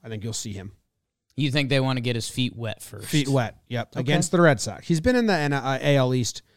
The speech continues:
Speaker 1: uh, before.
Speaker 2: Yeah.
Speaker 1: But, yeah, I do think, um,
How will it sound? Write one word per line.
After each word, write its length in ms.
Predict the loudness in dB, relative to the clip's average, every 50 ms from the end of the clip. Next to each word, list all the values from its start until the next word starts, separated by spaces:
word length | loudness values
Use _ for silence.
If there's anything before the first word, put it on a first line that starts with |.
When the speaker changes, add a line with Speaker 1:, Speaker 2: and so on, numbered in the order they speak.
| _ _ _ _ _ -4
Speaker 1:
uh, 260 | 0 0 2 2 0
before. 500 | 0 -2 -4 -4 -4 -4 -4 -4 -6 -6 _
Speaker 2:
Yeah. 240 | -2 0 0 0 0 -2 -10 -20 _ _ _
Speaker 1:
But, 200 | 0 0 2 4
yeah, 220 | 4 4 4 4 2
I 60 | 2
do 180 | 2 2 0
think, 320 | 0 0 -2 -2 -2 -2 -4 _ -20 _ _ -10
um, 580 | -8 -6 -4 -4 -4 -6 -6 -8 -8 -10 -10